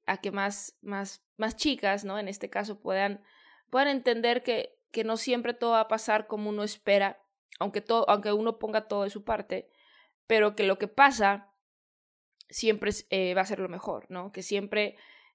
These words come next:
que siempre todo tiene una razón de ser, que siempre, como yo, yo digo, incluso tengo tatuada esa frase, todo es perfecto, ¿no? Entonces, a George lo conocí ayer,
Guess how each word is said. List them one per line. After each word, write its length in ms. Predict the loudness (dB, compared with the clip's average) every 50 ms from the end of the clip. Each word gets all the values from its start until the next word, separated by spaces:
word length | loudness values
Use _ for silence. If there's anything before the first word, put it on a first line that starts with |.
| _ _ _
que 100 | -10 -8
siempre 800 | -2 0 0 0 2 0 0 0 2 2 2 0 -2 -4 -8 _ _ _
todo 240 | -4 -2 -2 -2
tiene 180 | -2 -2 -2 -2
una 120 | -4 -6
razón 300 | -6 -8 -10 -10 -10 -8
de 60 | -8 -8
ser, 300 | -6 -4 -4 -4 -4 -6
que 100 | -10 -12
siempre, 340 | -8 -8 -8 -8 -8 -10
como 220 | -10 -8 -8 -8 -6
yo, 260 | -4 -4 -4 -4 -6 -4
yo 180 | -2 -2 -2
digo, 260 | 0 -2 0 0 0 0
incluso 340 | -2 -4 -8 -6 -6 -6
tengo 240 | -6 -6 -6 -6 -4
tatuada 320 | -4 -6 -4 -2 -2 -2 0
esa 140 | -2 -4
frase, 360 | -4 -2 -2 0 0 -2 -6 -6 -12 -20 -20 -20 -20 _ _
todo 200 | 2 4 4 4
es 120 | 2 -2
perfecto, 560 | -4 -6 -8 -6 -4 -4 -6 -6 _ _ -20 -20 _ _ _
¿no? 480 | -6 -4 -2 0 0 0 -2 -4 -8 -10 _
Entonces, 560 | -8 -4 6 6 6 8 8 4 4 4 -2 -8 -18 -20 -20 -20 -20 -20 -20 -20 -20 -20 _ _ _
a 120 | _ 4 6
George 320 | 8 10 8 8 6 4
lo 100 | 2 4
conocí 280 | 4 6 6 6 6 6
ayer, 440 | 6 8 8 6 6 6 2 -6